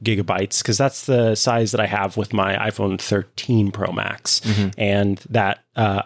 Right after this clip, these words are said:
Speaker 1: I'm at half, uh, like, at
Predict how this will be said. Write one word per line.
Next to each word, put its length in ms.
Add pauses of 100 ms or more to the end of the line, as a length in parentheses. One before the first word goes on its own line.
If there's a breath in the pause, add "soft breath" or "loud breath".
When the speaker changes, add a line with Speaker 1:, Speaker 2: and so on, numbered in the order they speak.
(240)
Speaker 1:
I'm 140
at 140
half, 540 (380 soft breath)
uh, 460
like, 160
at 100